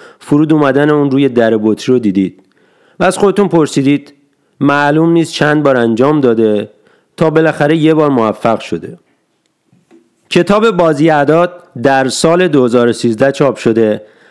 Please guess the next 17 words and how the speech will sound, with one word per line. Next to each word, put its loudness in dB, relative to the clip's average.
و 0
عنوان 0
دقیق 0
این 0
کتاب 0
هست -2
بازی 0
اعداد، 0
چرا 2
هر -2
آنچه -2
در 2
مورد 0
فوتبال -2
می‌دانید 0
اشتباه 0
است. -12